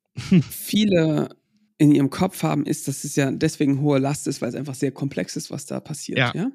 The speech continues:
Speaker 1: genau.
Speaker 2: Und ich glaube schon, dass es sehr unterschiedliche Arten von Aufgaben gibt, die,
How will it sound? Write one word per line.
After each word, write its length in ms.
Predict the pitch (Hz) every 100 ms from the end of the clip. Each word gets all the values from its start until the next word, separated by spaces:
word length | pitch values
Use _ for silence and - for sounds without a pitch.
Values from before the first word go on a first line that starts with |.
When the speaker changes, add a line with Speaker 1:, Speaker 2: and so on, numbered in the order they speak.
| _ 143
Speaker 1:
genau. 300 | 131 98 82 117 - _
Speaker 2:
Und 200 | 147 143
ich 180 | 170 -
glaube 240 | 202 175
schon, 260 | 151 - 175
dass 120 | 160
es 160 | 143 -
sehr 200 | 135 -
unterschiedliche 720 | 196 170 - 160 139 - -
Arten 240 | 147 -
von 160 | 135 -
Aufgaben 460 | 110 - - -
gibt, 300 | 139 - _
die, 200 | - -